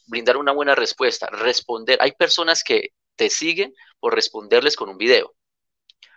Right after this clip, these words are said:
porque eso es inter-, a mí me, me parece interesantísimo que yo siga a alguien que tenga trescientos mil, trescientos mil seguidores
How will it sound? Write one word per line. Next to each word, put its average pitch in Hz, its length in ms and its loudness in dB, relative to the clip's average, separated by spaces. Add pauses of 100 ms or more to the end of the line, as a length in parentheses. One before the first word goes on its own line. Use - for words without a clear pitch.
(140)
porque 113 760 6
eso 135 240 2
es 135 300 2
inter-, 120 340 -4
a 110 120 4
mí 120 140 -12
me, 170 220 0
me 156 140 -4
parece 120 280 0
interesantísimo 110 920 -6
que 101 240 -8 (380)
yo 110 140 -8
siga 135 300 4
a 131 40 10
alguien 131 200 2
que 120 80 -2
tenga 117 240 -4
trescientos 107 440 -8
mil, 95 200 -14 (160)
trescientos 104 420 -8
mil 104 100 -12
seguidores 117 560 -6